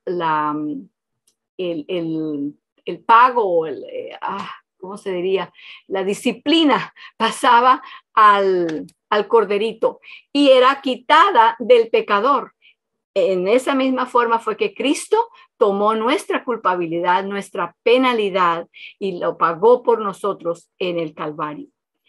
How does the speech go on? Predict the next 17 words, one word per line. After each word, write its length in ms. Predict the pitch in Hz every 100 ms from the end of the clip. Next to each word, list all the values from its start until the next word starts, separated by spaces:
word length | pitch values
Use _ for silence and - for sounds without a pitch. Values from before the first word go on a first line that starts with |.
| _ -
La 100 | 196
fuente 400 | 233 220 220 220
de 80 |
metal 480 | 214 196 196 233 269 466 508 _ _ -
tenía 500 | 202 190 190 185 -
agua 440 | 233 262 320 508 _ _ _ _ _
y 160 | - 190
en 120 | 180
ella 320 | 185 185 202
se 380 | 202 - 202 190
lavaban 520 | 180 180 180 180 190
los 260 | 185 175 -
sacerdotes, 800 | - 196 180 196 180 220 233 247
las 180 | 220 185
manos, 360 | 190 208 220
los 220 | 202 185 -
pies. 440 | 226 240 254